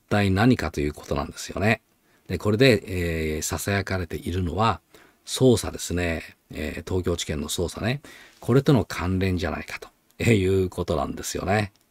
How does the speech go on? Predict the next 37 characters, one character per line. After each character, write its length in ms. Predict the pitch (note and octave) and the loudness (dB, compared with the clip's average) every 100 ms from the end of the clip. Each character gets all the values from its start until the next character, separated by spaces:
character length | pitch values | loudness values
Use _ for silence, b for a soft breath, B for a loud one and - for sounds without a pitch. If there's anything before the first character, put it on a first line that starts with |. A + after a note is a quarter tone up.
| - | -10
う 40 | |
ん。 360 | E2 D#2+ C#2+ D2+ B B - | -6 -6 -6 -10 B B 0
ま 160 | G#2 | 2
あ、 40 | F#2+ | 2
こ 140 | G#2 | 2
れ 80 | A2 | 4
は 80 | A#2+ | 6
ね、 320 | A#2 F2+ D#2+ _ b _ - | 6 4 0 _ b _ -6
え 760 | F2 E2 E2 E2 D#2+ D#2+ D#2+ | -4 -2 -2 -2 -4 -4 -4
ー、 20 | |
も 80 | E2 | -4
う 20 | |
ほ 140 | - G2+ | -4 0
と 100 | A2 | 2
ん 60 | |
ど 80 | G#2 | 2
間 80 | F2 | 2
違 240 | F2 G2+ | 0 2
い 20 | F2 | 2
な 100 | G2 | 2
い 20 | |
ん 40 | |
じ 60 | F2 | 0
ゃ 40 | |
な 80 | D#2+ | -2
い 40 | |
か 80 | D2+ | -2
と 80 | D#2 | -4
僕 220 | D#2 E2 | -6 -4
は 100 | D2+ | -2
思 220 | E2 F2+ | 0 -2
い 40 | E2 | -2
ま 80 | D#2 | -4
す 80 | - | -8
け 60 | |
ど 120 | - | -6
ね。 320 | G2 A2+ G#2+ | 0 2 0